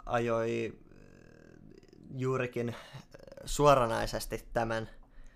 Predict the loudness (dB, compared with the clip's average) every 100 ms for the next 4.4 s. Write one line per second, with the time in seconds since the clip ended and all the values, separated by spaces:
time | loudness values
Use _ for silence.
0 | -20 -20 2 4 6 4 2 -4 -4 -2
1 | -4 -4 0 2 0 -4 -10 -6 -6 -6
2 | -6 -6 -4 -6 -6 -10 -14 -20 -20 -20
3 | -20 -12 -4 -2 -2 -4 -6 -6 -16 -20
4 | -4 -2 2 2